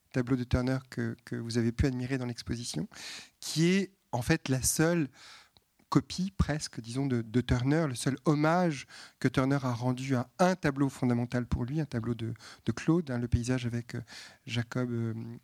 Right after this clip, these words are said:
euh, et Laban. Euh, et vraiment, le, le, le, l'article de, de, de Kate était, euh, était vraiment fondamental. Et, et pour une part, enfin, l'exposition lui est complètement redevable, c'est-à-dire que c'est, c'est fait sous, sous son esprit.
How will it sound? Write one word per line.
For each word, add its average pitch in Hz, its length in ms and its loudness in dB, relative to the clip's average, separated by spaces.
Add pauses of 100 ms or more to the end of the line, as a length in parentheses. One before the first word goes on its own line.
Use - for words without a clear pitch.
(260)
euh, 120 140 -8
et 113 80 0
Laban. 117 360 2 (540)
Euh, 117 200 0
et 117 140 4
vraiment, 147 340 4
le, 147 140 2
le, 123 200 0
le, 117 180 -4
l'article 117 600 -6
de, 117 180 0
de, 110 220 -6 (340)
de 120 100 -6
Kate 151 340 0
était, 120 320 -4
euh, 113 240 -4
était 117 180 -4
vraiment 127 220 2
fondamental. 139 640 0 (440)
Et, 117 200 0
et 110 80 -2 (300)
pour 127 220 -4
une 117 120 -4
part, 170 260 2
enfin, 120 180 -4
l'exposition 120 560 -4
lui 117 180 -4
est 113 60 -8 (220)
complètement 117 380 -6
redevable, 123 420 -2
c'est-à-dire 113 260 -8
que - 60 -12
c'est, 117 60 -10
c'est 113 160 -6
fait 131 160 -4
sous, 120 340 -10
sous - 140 -16
son 131 180 -6
esprit. - 300 -10